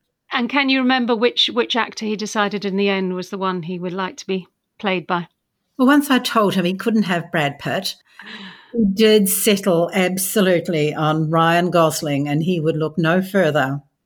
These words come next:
Speaker 1: Well, I can't blame him for that, no.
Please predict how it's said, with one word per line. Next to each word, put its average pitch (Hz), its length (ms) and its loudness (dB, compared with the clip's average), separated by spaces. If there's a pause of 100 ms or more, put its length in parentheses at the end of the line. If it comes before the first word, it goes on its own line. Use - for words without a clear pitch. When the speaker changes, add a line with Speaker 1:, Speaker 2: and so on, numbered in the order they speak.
(600)
Speaker 1:
Well, 202 200 2
I 214 120 0
can't 214 260 0
blame 180 200 0
him 165 100 -2
for 175 140 -6
that, 165 320 -4
no. 170 200 -4